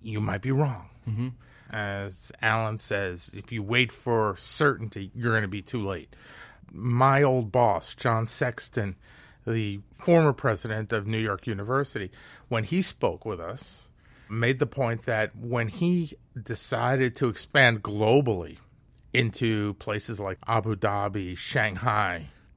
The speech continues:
Speaker 1: that he believed at the time there was only a sixty percent chance that the expansions would be successful.
Speaker 2: Sure.
Speaker 1: But his view was that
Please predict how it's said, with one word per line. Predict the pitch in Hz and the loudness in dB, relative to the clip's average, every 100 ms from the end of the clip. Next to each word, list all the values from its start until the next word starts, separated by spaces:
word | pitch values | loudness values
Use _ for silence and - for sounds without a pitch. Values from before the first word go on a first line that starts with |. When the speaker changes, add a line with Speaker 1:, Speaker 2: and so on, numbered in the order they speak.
| - | -12
Speaker 1:
that | 151 139 127 127 117 | -2 0 2 0 -2
he | - 180 175 165 160 151 117 - | -2 2 2 2 0 -2 -6 -4
believed | 131 127 160 214 180 156 | -2 2 2 2 2 2
at | 143 | 0
the | 143 | -2
time | 156 147 117 - - - - | 0 0 0 -4 -18 -20 2
there | 147 | 6
was | 135 | 6
only | 160 147 | 6 6
a | 127 | 4
sixty | - 190 - 170 | 2 0 0 -2
percent | - 139 151 117 | -2 -2 -2 -2
chance | - 127 92 87 - 117 | -2 -2 -2 -8 -14 -2
that | 117 107 107 | 0 0 0
the | 117 | -4
expansions | - 120 101 110 98 | -2 -4 -4 -6 -10
would | 110 104 | -6 -6
be | 104 | -6
successful. | 95 - - 92 - - | -10 -12 -8 -8 -10 -12
Speaker 2:
Sure. | - 113 - - - - - - _ - _ _ _ | -12 -12 -16 -20 -20 -20 -20 -20 _ -20 _ _ _
Speaker 1:
But | 131 110 107 - - - | 6 6 4 -2 -16 -4
his | 113 160 190 | 4 6 6
view | 147 147 120 120 | 2 2 4 2
was | 110 113 113 113 110 | 0 0 2 0 -2
that | 113 123 117 113 117 113 - | -4 0 2 2 2 -2 -12